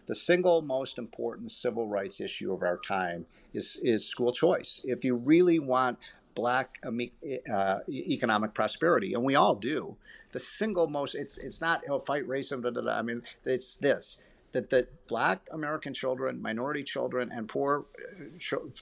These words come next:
people from poor white ho-, homes are forced to go to horrible schools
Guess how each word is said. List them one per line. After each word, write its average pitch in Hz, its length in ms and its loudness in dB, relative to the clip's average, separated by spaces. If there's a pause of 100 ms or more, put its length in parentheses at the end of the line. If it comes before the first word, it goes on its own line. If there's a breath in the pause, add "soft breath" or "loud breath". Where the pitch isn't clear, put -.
people 143 260 0
from 127 180 0
poor 135 240 4
white 123 240 4
ho-, 113 180 -4
homes 104 520 -4 (400 loud breath)
are 143 180 6
forced 135 500 0
to 170 60 -4
go 117 280 -2
to 131 240 -6
horrible 123 520 -2
schools - 680 0